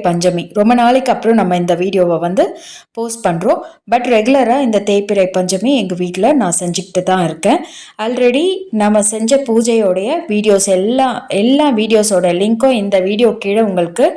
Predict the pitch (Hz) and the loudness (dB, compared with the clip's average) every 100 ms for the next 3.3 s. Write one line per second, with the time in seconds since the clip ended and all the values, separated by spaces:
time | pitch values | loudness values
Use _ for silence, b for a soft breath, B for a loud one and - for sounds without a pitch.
0 | - - 240 196 185 - 175 185 202 220 | -4 -2 0 0 -2 -4 -4 -2 -4 -2
1 | 202 277 311 B B B 220 233 285 320 | 0 0 -2 B B B -2 2 4 4
2 | 311 233 202 196 214 247 202 - - 202 | 2 2 0 0 0 -2 -2 -6 -2 0
3 | 185 185 190 | 2 0 0